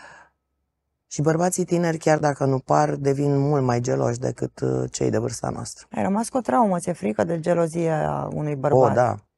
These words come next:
Speaker 1: Și în momentul în care s-au început geloziile,
Speaker 2: Ai fugit?
Speaker 1: dar am rămas foarte bun prieten,
Speaker 2: Fugi
Speaker 1: iar
Speaker 2: la
Speaker 1: în
Speaker 2: primul
Speaker 1: moment
Speaker 2: semn de gelozie?
Speaker 1: Da.
Speaker 2: Te desparți la primul semn de
Speaker 1: Absolut.
Speaker 2: gelozie?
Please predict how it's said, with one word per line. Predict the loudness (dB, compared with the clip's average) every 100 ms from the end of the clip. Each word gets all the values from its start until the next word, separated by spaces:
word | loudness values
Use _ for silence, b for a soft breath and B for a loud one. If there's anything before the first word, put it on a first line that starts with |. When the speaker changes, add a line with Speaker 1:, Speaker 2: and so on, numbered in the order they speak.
| _ _ _ _ b b b -8
Speaker 1:
Și | 0
în | 2
momentul | 4 2 2 0
în |
care | 2 2
s-au | 2 0 -2
început | -2 -4 -4
geloziile, | 0 0 0 -2 -4 -2 -4 -6 -10
Speaker 2:
Ai | -8 -6
fugit? | -4 -2 4
Speaker 1:
dar | 8 8
am | 8
rămas | 4 2 2
foarte | 0 2 2
bun | 0
prieten, | 0 2 2 2 0 -4 -6 B
Speaker 2:
Fugi | -2 6
Speaker 1:
iar | 8
Speaker 2:
la | 8
Speaker 1:
în | 8
Speaker 2:
primul | 6
Speaker 1:
moment | 4 4
Speaker 2:
semn | 4 4
de | 2
gelozie? | 4 4 2 0 0 -6 _
Speaker 1:
Da. | 2 4 4 -2 _ _ _ _ _ _
Speaker 2:
Te | 0
desparți | 2 0 2 2 2 0 0
la |
primul | 2 2 4
semn | 4
de | 4 2
Speaker 1:
Absolut. |
Speaker 2:
gelozie? | 0 0 -2 -2 -4